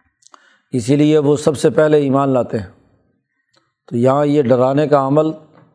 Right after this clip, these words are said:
قوم کے لیڈروں اور رہنماؤں کو ہے جو متکبر ہیں، انسان دشمن ہے۔ "قال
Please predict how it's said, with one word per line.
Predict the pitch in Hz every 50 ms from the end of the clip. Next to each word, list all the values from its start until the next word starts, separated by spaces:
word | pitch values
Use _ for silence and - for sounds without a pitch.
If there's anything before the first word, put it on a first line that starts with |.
| _ _ _ _ _ _ _ _ _ _ _ _
قوم | - 151 131 135 147 156 147 135
کے | 131 143
لیڈروں | 139 120 120 127 131 127 143 151 160
اور | 156 151 135
رہنماؤں | 123 127 123 117 127 127 135 143 151 156 139
کو | - - 110
ہے | 98 - - _ _ _ _ _ _ _ _ _ _ _ _ _ _ _ _ _ _ _ _ _ _ _ _ _ _ -
جو | 120 127 123
متکبر | 127 135 113 - 117 - 147 131 120 127 156 151 139
ہیں، | 135 135 - - - _ _ _ _ _ _ _ _ _ _ _ -
انسان | 135 120 117 - 139 139 143 143 143 120
دشمن | 131 127 - - 143 147 139 110
ہے۔ | - - - _ _ _ _ _ _ _ _ _ _ _ _ _ _ _ _ _ _ _ _ _ _ _ _ _ _ _ _ _ _ _ _ _ _ _ _ _ _ -
"قال | - 120 127 135 143 147